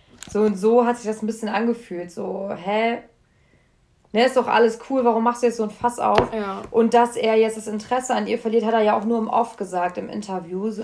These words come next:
Speaker 1: und nicht, ähm, ihr gegenüber. Also klar, es hat sich so ein bisschen angedeutet, aber pff,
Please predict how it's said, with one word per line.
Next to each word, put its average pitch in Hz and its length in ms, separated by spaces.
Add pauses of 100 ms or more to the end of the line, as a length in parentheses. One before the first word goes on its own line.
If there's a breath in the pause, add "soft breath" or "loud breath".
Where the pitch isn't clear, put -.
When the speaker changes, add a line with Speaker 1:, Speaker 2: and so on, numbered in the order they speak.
Speaker 1:
und 190 220
nicht, 208 340
ähm, 180 560 (100)
ihr 208 200
gegenüber. 180 800 (140 loud breath)
Also 170 220
klar, 185 200
es 175 40
hat 175 120
sich - 100
so 175 100
ein 170 60
bisschen 175 360
angedeutet, 202 680
aber 175 480
pff, - 160